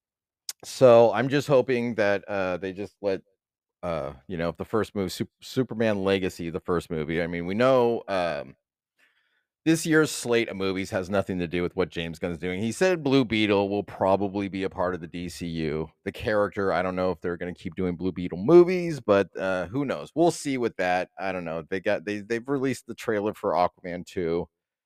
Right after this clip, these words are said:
I don't think that has anything to do with anything as far <laughs> as I can tell. Uh, yeah, it doesn't even look good. <laughs> It looks pretty fucking bad. It's, it's, it's all over the place.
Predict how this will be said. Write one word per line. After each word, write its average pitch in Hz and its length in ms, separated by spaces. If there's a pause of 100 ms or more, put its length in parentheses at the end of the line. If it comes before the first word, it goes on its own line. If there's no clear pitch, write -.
(600)
I 104 120
don't 123 340
think 120 220
that 113 180
has 110 300
anything 123 420
to 120 60
do 117 240
with 127 160
anything 98 420
as 95 160
far 104 160
<laughs> - 0
as - 180
I 110 140
can 104 180
tell. 104 460
Uh, 98 400 (1000)
yeah, 95 440 (460)
it 110 120
doesn't 104 280
even 90 240
look 90 180
good. 87 260 (220)
<laughs> - 260
It 143 280
looks 110 300
pretty 92 260
fucking 85 280
bad. 82 240
It's, 92 140
it's, 98 360
it's 87 200
all 80 160
over 78 140
the - 40
place. - 200